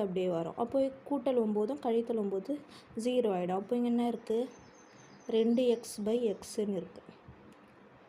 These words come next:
அப்போ இந்த x, இந்த x கேன்சல் ஆயிடும். மீதி என்ன இருக்கு? ரெண்டு. அப்போ இதோட மதிப்பு ரெண்டு. அப்போ கடைசியா என்ன எழுதலாம்? Therefore, f of x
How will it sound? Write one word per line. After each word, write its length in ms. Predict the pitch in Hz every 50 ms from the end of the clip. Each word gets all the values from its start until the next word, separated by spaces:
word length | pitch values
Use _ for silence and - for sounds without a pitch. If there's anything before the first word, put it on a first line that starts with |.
| - - - - - - - - - - - - - - - -
அப்போ 120 | 240 240 254 247
இந்த 140 | 233 233 262 233 233 233
x, 120 | - - 294 294
இந்த 140 | 277 240 226 214 202
x 120 | - - 269 240 226
கேன்சல் 380 | 196 196 208 208 - 202 190 180
ஆயிடும். 180 | 185 190 208 220
மீதி 180 | 233 240 247 233 214
என்ன 120 | 202 202 196 190
இருக்கு? 200 | 190 - - 233 208 180
ரெண்டு. 340 | 175 175 175 170 175 175 170 175 175 - - - - - - -
அப்போ 200 | 220 - 220 214
இதோட 260 | 208 214 214 208 202 196 196 196
மதிப்பு 320 | 190 208 214 208 - 269 285 269 202
ரெண்டு. 320 | 180 175 175 175 175 175 156 160 - - - - - - - - - - - - - - - - - - - - - 208
அப்போ 140 | 202 - 214 214 -
கடைசியா 360 | 233 233 240 247 240 285 269 240
என்ன 140 | 226 214 208
எழுதலாம்? 280 | 202 190 190 196 208 214 208
Therefore, 480 | 202 185 185 185 - - 208 240 294 359 - - - - - - - - - - - - - - - - - 233 208 202 196 -
f 20 | - 240 240
of 120 | 269 302 - - - - 208 214 208 -
x 120 | - -